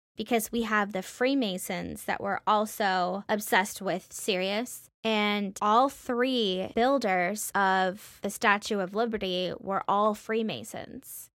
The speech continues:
And so it is proposed that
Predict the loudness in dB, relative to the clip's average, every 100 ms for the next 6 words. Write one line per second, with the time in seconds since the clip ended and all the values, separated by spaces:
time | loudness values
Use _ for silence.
0 | _ -4 -2 0 2 4 4 0 0 0
1 | 0 0 2 2 0 -4 -8 -10 -8 -6
2 | -4 4 4 4 0 -4 -10 -6 2 2